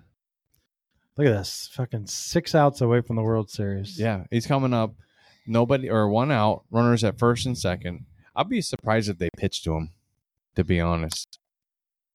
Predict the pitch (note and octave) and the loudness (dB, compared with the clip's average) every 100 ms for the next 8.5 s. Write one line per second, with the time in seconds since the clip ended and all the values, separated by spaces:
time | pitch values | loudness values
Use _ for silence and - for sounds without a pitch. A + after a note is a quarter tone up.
0 | _ _ A2 A#2 A2+ C#3+ C3+ A#2+ A2+ B2 | _ _ -6 -6 0 4 4 4 2 2
1 | A#2 A#2+ A#2 B2 G2+ G#2 F#2+ F#2+ F#2 F#2+ | 2 -2 -2 -2 0 0 0 -4 -6 2
2 | C#3 A#2+ C3+ D#3 C3 A#2+ C3 C3 B2 A#2+ | 2 2 0 0 0 -2 -2 0 2 4
3 | C3 B2+ - B2 B2 B2+ A#2+ A#2+ A#2 - | 2 2 0 0 2 4 4 4 0 -4
4 | A#2 G#2 A2+ B2+ B2 C3 A#2 - A#2 B2+ | -4 -2 0 2 2 0 0 0 2 2
5 | C3 C3 A#2+ - - _ - A#2+ - G#2+ | 4 4 4 -4 -12 _ -2 -2 0 -2
6 | - A2+ G#2+ F#2+ F2+ F2+ F#2 _ _ _ | 2 2 2 4 2 2 -2 _ _ _
7 | _ - G#2 E2+ G#2+ A2+ A2+ G#2+ G2 G#2 | _ 2 4 4 4 4 4 2 0 2
8 | F#2 F2 E2 C2+ | 2 2 -2 -4